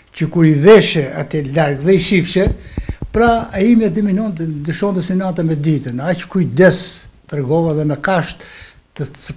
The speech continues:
po thuj të captuar, të zgjedh me kështu, me, me, me sektor. Kështu që bëra atë, nga aty më së naj fillova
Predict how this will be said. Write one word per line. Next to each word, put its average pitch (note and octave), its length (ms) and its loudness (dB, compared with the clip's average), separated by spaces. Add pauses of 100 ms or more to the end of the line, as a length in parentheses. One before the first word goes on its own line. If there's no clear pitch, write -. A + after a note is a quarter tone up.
po D3+ 100 -8
thuj E3+ 220 -4
të - 80 -8
captuar, D#3+ 440 0
të C3+ 140 -8
zgjedh C#3 300 -2
me C3 80 -8 (320)
kështu, D3 260 -8
me, B2+ 100 -10
me, B2+ 200 -14 (160)
me B2+ 100 -10
sektor. - 420 -2 (1700)
Kështu B3 240 0
që A#3 100 2 (240)
bëra G3 320 10
atë, D3 160 -2 (200)
nga A3 140 2 (120)
aty C4+ 240 -2
më A#3 100 2
së A3+ 180 0
naj B3+ 160 -2 (460)
fillova G#3+ 540 0